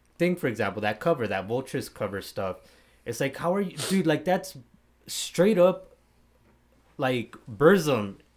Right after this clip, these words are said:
shit. And, and I'm not, I'm not, I don't, not saying, like, oh, like, uh,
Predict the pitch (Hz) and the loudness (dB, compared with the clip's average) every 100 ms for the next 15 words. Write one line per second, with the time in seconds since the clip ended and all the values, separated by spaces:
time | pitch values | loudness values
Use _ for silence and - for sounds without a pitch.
0 | - - - 113 98 - _ _ _ - | -16 -12 -4 -2 -2 -8 _ _ _ -20
1 | _ - 156 185 - 180 185 180 175 220 | _ -2 2 2 2 2 2 4 4 4
2 | 233 147 135 160 170 160 208 190 143 170 | 4 2 -2 -2 0 0 0 0 -2 0
3 | 160 - 160 151 127 117 143 139 120 110 | 0 0 -2 0 -2 -2 0 0 0 -4
4 | 120 - _ - | -8 -18 _ -10